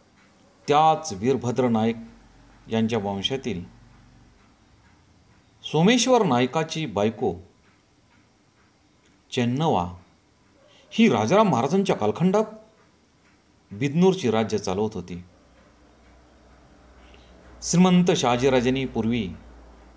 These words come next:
आपल्या पूर्वजावर केलेले उपकार जाणून तिने राजाराम महाराजांना राजाश्रय दिला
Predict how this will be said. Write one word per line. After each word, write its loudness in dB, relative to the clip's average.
आपल्या 2
पूर्वजावर 2
केलेले -2
उपकार -2
जाणून -6
तिने -2
राजाराम 0
महाराजांना -4
राजाश्रय 0
दिला -2